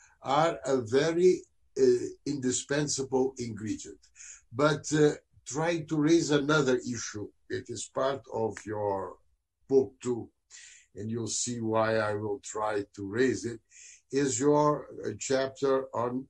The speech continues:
Ruth, and the, uh, role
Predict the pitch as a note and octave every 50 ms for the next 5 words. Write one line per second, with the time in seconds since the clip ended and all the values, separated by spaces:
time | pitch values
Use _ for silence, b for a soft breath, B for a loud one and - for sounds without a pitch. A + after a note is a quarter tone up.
0 | - A2+ A#2 B2+ C3 A#2+ - - - - - - - _ _ _ _ b b b
1 | b b b b b _ - A#2 B2 B2+ B2+ B2 A2+ G2+ F2+ G#2 A#2 A#2+ A#2+ A#2+
2 | A#2+ A#2+ A#2+ A#2+ A#2+ A2+ A2 - - - G#2+ A2 A2 G#2 G#2 G2+ F#2+ F#2+ G#2+ A2+
3 | B2 B2+ C3 C3 B2+ B2+ B2+ -